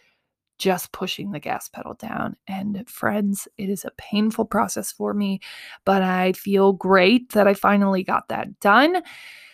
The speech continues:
and that I am the one creating these processes. Because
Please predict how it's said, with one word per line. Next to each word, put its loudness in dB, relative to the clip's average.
and 0
that 2
I 6
am 2
the 2
one 4
creating 4
these 0
processes. -2
Because 2